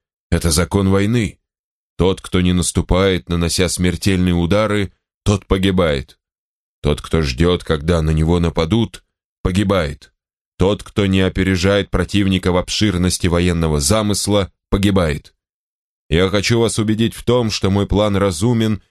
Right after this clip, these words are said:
и неизбежен. Пять человек из сидящих здесь, исключая Корвина, богаты и мужественны. Но вот на завтра эскадра германских воздушных крейсеров бросит на Париж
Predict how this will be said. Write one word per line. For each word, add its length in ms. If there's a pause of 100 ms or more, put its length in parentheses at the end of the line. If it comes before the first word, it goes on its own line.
и 80
неизбежен. 800 (720)
Пять 200
человек 500
из 120
сидящих 640
здесь, 540 (480)
исключая 560
Корвина, 560 (500)
богаты 500
и 60
мужественны. 800 (800)
Но 200
вот 180
на 160
завтра 500
эскадра 420
германских 680
воздушных 560
крейсеров 640
бросит 400
на 80
Париж 420